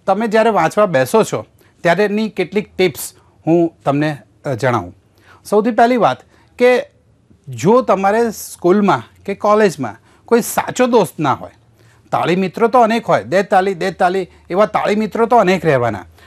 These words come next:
પણ જો સાચો મિત્રો કોઈ કંઈ ન હોય, તો તમારે પુસ્તકને સાચો મિત્ર બનાવવાનો સમય ચાલુ થઈ ગયો છે. તો રેડી, સેટ,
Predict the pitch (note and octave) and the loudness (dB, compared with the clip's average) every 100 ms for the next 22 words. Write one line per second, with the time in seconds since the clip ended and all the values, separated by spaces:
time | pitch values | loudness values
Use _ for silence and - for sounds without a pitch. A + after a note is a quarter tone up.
0 | - D#3+ D3+ B2 E3+ - D3 D3 A#3+ A#3+ | -6 -2 -2 0 -2 -2 -2 0 0 0
1 | A3+ A3+ A3+ G3 E3 E3 C#3 C3+ F#3 F#3 | 0 -2 0 -2 -2 -2 -2 0 0 2
2 | E3+ B2 G2 _ _ D3+ C3+ D3 E3 F3+ | 2 0 -2 _ _ -10 -2 0 2 0
3 | A#2+ - _ _ _ - _ D#3+ - B3 | -2 -8 _ _ _ -20 _ -8 -2 0
4 | B3 F3 A2 - _ - D3 - F3 C#3 | 0 -2 -8 -10 _ -4 -4 -2 -4 -4
5 | C#3 F#3 E3 D3+ D3+ D#3+ G#3+ - - - | -4 -2 0 0 0 0 -2 -6 -16 -4
6 | C3+ D3+ E3 C3 A#2+ C3+ B2 G2+ F#2+ - | -2 0 -2 -2 -4 -4 -6 -8 -12 -16
7 | - _ _ _ _ _ _ _ _ _ | -20 _ _ _ _ _ _ _ _ _
8 | D#3 F3+ - _ - C3 C#3 E3 G#3 G3+ | 0 0 -2 _ -10 -4 -2 0 -2 -6
9 | _ - - D#3 F3+ | _ -18 -6 -4 -2